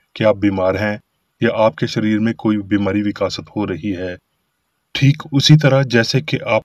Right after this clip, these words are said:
पाप के प्रलोभन के आगे इस आधार पर झुक जाते हैं कि पाप की अपनी आवश्यकताएं हैं।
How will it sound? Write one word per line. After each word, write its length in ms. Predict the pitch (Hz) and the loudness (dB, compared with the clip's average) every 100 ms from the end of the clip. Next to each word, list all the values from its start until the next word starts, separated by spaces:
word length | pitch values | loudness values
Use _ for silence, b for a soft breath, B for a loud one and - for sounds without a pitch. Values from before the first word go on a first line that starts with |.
| _ | _
पाप 240 | 113 113 - | 2 2 0
के 100 | - | -2
प्रलोभन 500 | 117 110 107 113 117 | 2 4 2 -2 -2
के 120 | 117 | 0
आगे 420 | 107 98 113 139 120 | 2 4 2 2 -4
इस 180 | 117 | -6
आधार 340 | 113 107 107 107 | -4 -2 0 0
पर 180 | 107 98 | -2 -4
झुक 220 | 107 110 | -6 -2
जाते 280 | 107 104 113 | -2 -2 -4
हैं 280 | 110 117 117 _ _ _ _ _ | -2 -4 -6 _ _ _ _ _
कि 80 | 120 | -4
पाप 300 | - 120 123 | 4 4 6
की 140 | 139 | 0
अपनी 320 | 110 - 127 120 | -2 -2 -2 0
आवश्यकताएं 680 | 101 107 - - 101 95 | -2 -2 -6 -8 -6 -4
हैं। 300 | 90 92 87 | -6 -8 -10